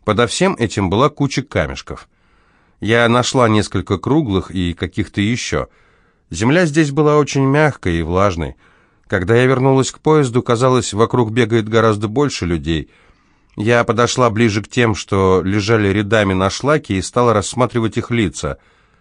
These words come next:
Там была одна девочка с открытым ртом. Я опустила внутрь камешек и пошла дальше.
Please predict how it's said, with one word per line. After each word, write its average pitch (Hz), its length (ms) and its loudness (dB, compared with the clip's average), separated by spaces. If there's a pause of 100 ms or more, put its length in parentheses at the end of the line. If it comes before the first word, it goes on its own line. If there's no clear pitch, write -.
(440)
Там 110 200 2
была 110 280 4
одна 101 240 2
девочка 101 680 -2
с - 100 -8
открытым 113 480 -2
ртом. 87 380 -4 (840)
Я 120 240 2
опустила 123 640 -2
внутрь 113 380 0
камешек 147 600 -2
и - 20 -10
пошла 120 380 0
дальше. 82 600 -4